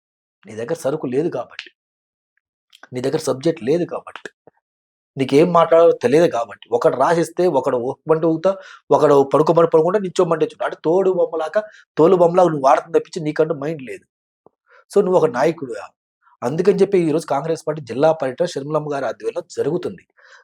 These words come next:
దీని ముఖ్య ఉద్దేశం ఏంటంటే, రేపు తొమ్మిదో తారీఖు నుంచి మాకు కాంగ్రెస్ పార్టీ జరుగుతుందమ్మా. దీంట్లో ముఖ్య ఉద్దేశం ఏంటంటే, వైఎస్ఆర్సీపీలో ఉన్న చాలా మంది ఎక్స్ ఎమ్మెల్యేల నాయకులు "మా పార్టీలో జాయిన్ అవుతాం, మాకు ఇన్ఛార్జ్ ఇవ్వండి" అని చెప్పి షర్మిలమ్మని అడగడం జరుగుతుంది.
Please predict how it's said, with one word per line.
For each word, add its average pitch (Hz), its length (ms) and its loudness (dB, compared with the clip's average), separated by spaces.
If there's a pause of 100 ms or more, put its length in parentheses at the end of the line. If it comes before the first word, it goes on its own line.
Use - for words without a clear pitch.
(120)
దీని 175 140 2
ముఖ్య 170 260 0
ఉద్దేశం 160 440 2
ఏంటంటే, 117 340 -6
రేపు 180 160 2
తొమ్మిదో 170 320 2
తారీఖు 160 260 2
నుంచి 160 260 -8
మాకు 165 260 2 (400)
కాంగ్రెస్ 160 400 2
పార్టీ 147 440 0 (100)
జరుగుతుందమ్మా. 127 540 -2 (420)
దీంట్లో 190 260 2
ముఖ్య 151 260 0
ఉద్దేశం 170 400 0
ఏంటంటే, 127 260 -8
వైఎస్ఆర్సీపీలో 175 960 -2
ఉన్న 156 140 -6 (140)
చాలా 160 260 0
మంది 160 220 -6
ఎక్స్ - 280 -4
ఎమ్మెల్యేల 143 440 0
నాయకులు 117 440 -2 (580)
"మా 143 120 6
పార్టీలో 156 520 4
జాయిన్ 131 280 2
అవుతాం, 139 260 -2
మాకు 160 220 0
ఇన్ఛార్జ్ 156 380 0
ఇవ్వండి" 143 240 -4
అని 123 80 -12
చెప్పి 165 140 -10
షర్మిలమ్మని 143 460 -4
అడగడం 117 320 0
జరుగుతుంది. 120 480 -8